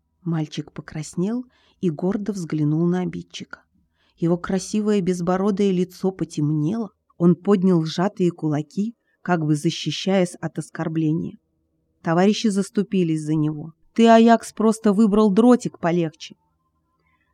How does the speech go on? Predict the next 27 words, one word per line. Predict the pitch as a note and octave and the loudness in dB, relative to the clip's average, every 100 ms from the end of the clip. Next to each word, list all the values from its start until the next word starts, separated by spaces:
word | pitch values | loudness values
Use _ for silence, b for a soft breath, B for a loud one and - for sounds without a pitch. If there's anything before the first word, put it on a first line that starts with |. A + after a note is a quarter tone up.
| _ | _
«Дайте | F3 G#3 A3 - A3+ | 2 4 4 6 6
им | A3 | 8
тяжёлые | A#3 A3 A#3+ A#3 A3+ A3 | 8 8 8 8 8 6
копья, | A#3+ A#3+ G3+ F3+ | 6 6 6 4
тогда | F3 F3+ G3+ | 4 4 4
посмотрим, | G#3 G#3 - A3 A3+ F3 D#3+ | 4 2 4 6 6 4 2
достаточно | E3 E3+ A3 A#3 A3 - G3+ | 2 0 2 2 0 2 4
ли | F#3 | 2
силы | F3 - G#3 F#3 | 0 0 2 4
у | F3+ | 2
самого | - F#3 F3 F#3 F#3+ | 2 2 4 4 4
Аякса». | F#3+ F#3 D#3 - - - _ _ _ _ _ _ _ _ _ _ _ - | 4 2 0 -4 -18 -20 _ _ _ _ _ _ _ _ _ _ _ -4
Маленький | E3+ D#3 D#3+ D#3+ D#3 | 0 0 0 -2 -4
Аякс | D3+ D3+ F#3+ A3+ - - _ | -4 -4 -4 -6 -12 -20 _
с | E3 | -10
досадой | D3+ D#3 - F3 D#3 | -4 -4 -2 -2 -2
швырнул | D#3 D#3 E3 E3 D#3+ | -2 -2 2 4 4
на | D#3 D#3 | 4 2
землю | D3+ D#3+ D3+ D3+ | 2 2 2 0
своё | - D#3 D3+ | -2 -2 0
оружие | D3 C#3+ G3+ A#3 F#3 E3+ - _ _ _ | 0 0 -2 -2 -4 -10 -16 _ _ _
и | - | -8
подбежал | E3 F3 D#3 E3 D#3+ F3+ F3 | -2 -2 0 -2 0 0 -2
к | - | -8
скамье | - D#3 D#3 E3+ E3+ | -6 -2 2 2 0
у | D#3 | -2
ограды, | C#3+ C#3 D#3 A3 F#3 | -4 -4 -4 -4 -4